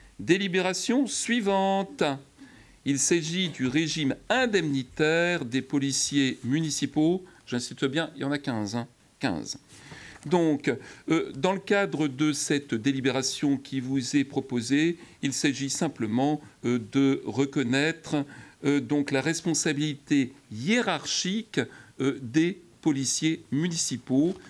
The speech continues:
Ça joue alors sur quelques pourcents. Vous le voyez, euh, ça va de gardien brigadier jusqu'à brigadier chef principal. Voilà, ça permet justement, euh, de, euh, reconnaître leur implication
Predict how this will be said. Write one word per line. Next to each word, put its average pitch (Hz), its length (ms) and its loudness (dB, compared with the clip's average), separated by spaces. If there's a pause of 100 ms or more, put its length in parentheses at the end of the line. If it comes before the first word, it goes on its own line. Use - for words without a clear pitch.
(120)
Ça 131 240 -2
joue 135 260 -2
alors 117 280 -4
sur - 260 -6 (100)
quelques 180 460 0
pourcents. 135 680 -2 (340)
Vous 117 100 0
le 107 60 -4
voyez, 120 500 2 (320)
euh, 120 120 2
ça 120 180 0
va 131 280 0
de 110 180 -2
gardien 123 400 0
brigadier 127 920 2
jusqu'à 131 720 0 (220)
brigadier 127 560 0
chef 151 480 -2
principal. 147 1080 -2 (340)
Voilà, 127 300 0
ça - 220 0
permet 139 480 0 (220)
justement, 123 640 0 (340)
euh, 123 140 2
de, 127 540 0
euh, 120 120 2
reconnaître 131 680 0
leur 147 140 0
implication 135 760 -2